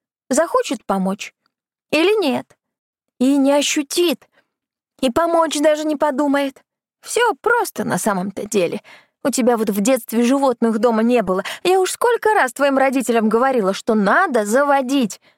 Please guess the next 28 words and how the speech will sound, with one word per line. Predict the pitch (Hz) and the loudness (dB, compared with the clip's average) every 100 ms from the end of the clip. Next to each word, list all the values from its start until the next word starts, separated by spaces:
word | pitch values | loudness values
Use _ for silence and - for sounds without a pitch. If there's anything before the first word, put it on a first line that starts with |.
| _ - | _ -2
надо. | 392 392 233 170 - _ _ _ _ | 2 2 0 -4 -6 _ _ _ _
Просто | 370 359 - 311 | -2 -2 -2 -4
чтобы | - 269 320 | -4 -4 -2
ты | 294 - | -4 -2
понимал | 359 359 349 339 285 247 | 0 2 2 2 2 0
этот | 269 269 233 | -2 -6 -2
самый | 311 285 277 | -2 0 -2
принцип. | - 339 226 - - _ _ _ _ _ - | -2 0 0 -4 -14 _ _ _ _ _ -2
Они | 494 466 | 2 2
тоже | - 381 359 302 | 2 2 2 0
живые, | 247 339 302 320 208 185 - _ _ _ _ - | 0 0 0 -2 -2 -6 -14 _ _ _ _ -2
умеют | 226 208 262 311 - | 0 2 0 -2 -2
понимать | 269 262 214 240 339 254 | 0 2 2 0 -2 -2
и | |
любить. | 220 202 240 285 - - - _ _ _ - | -2 0 0 -2 -6 -20 -20 _ _ _ -6
И | 320 | -2
если | 294 285 285 285 | -2 -2 -4 -2
ты | - 320 - | 0 0 -2
понимаешь | - 320 311 294 330 349 320 233 - - _ _ - | -2 0 2 2 2 2 0 -2 -6 -14 _ _ -4
и | 302 | 0
любишь | 285 277 285 277 | 2 2 0 -2
кого-то, | - 240 196 160 - - | -2 -2 -2 -4 -8 -16
кто | - - 226 214 | -14 -4 -2 -2
вовсе | 214 320 247 - | 0 -2 -2 -2
не | 262 | -2
похож | 240 269 285 269 | 0 -2 -2 -2
на | 214 | -4
человека, | 196 247 247 226 185 - | -4 -2 0 -2 -6 -12